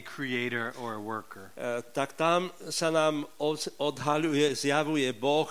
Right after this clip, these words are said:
Speaker 2: ako stvoriteľ, ako ten, čo robí.
Speaker 1: And this is extremely rare. The Bible is the only book where God himself gets his hands dirty.
Speaker 2: A, a toto je veľmi zvláštne, pretože, e,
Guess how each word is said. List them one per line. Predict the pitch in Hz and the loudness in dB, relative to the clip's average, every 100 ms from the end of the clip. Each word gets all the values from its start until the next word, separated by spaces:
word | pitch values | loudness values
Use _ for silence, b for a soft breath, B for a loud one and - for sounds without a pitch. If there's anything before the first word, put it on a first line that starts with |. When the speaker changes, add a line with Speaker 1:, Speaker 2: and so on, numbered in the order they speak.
| - | -4
Speaker 2:
ako | 135 - 143 | -4 -4 -6
stvoriteľ, | - 147 165 160 - 107 82 87 | -2 2 4 4 0 -6 -10 -12
ako | 110 131 - | -10 -8 -6
ten, | 147 151 | -4 -2
čo | 139 143 139 | -4 -4 0
robí. | 143 156 127 92 - - - - - | 2 0 0 -8 -10 -20 -20 -20 -14
Speaker 1:
And | - 147 151 | -4 -2 2
this | 180 202 196 | 4 4 2
is | 175 147 120 - - - - - - 156 | 0 0 -2 -10 -16 -20 -20 -20 -16 -12
extremely | - - 202 220 220 175 156 | -10 -8 -4 -4 0 0 2
rare. | 143 151 151 | 4 4 4
The | 135 | 2
Bible | 156 190 214 208 | 4 4 2 -2
is | 139 | -2
the | 175 | -6
only | 185 208 202 | -4 -2 -4
book | 147 180 - | -2 -2 -2
where | 143 | -4
God | 120 147 165 185 | -2 0 2 0
himself | 180 156 - 196 143 120 B B - | -4 -8 -4 0 0 0 B B -8
gets | 147 170 - | -4 -4 -6
his | 147 - | -10 -8
hands | 170 165 131 | -4 -4 -4
dirty. | 135 156 127 87 B B B - | -2 -2 -2 -6 B B B -8
Speaker 2:
A, | 135 135 | -6 -4
a | 139 | -4
toto | - 196 214 | -2 0 2
je | 202 196 185 | 2 2 -2
veľmi | 143 160 214 214 196 175 | 0 2 2 2 0 -2
zvláštne, | - 143 175 190 180 - 113 - | -4 2 4 4 2 -2 -4 -4
pretože, | 151 160 156 170 160 | -4 -4 -2 0 0
e, | - - - - 143 143 | -2 -12 -18 -6 -2 -2